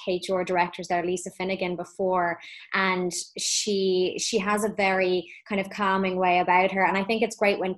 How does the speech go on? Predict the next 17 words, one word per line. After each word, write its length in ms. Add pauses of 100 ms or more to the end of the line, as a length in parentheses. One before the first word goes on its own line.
(140)
companies 720
are 200
able 380 (120)
to 380 (460)
realize 840
and 140
understand 880
and 80
provide 500
other 300
companies 640
with 160
this 200
kind 200
of 160
research, 480
because 380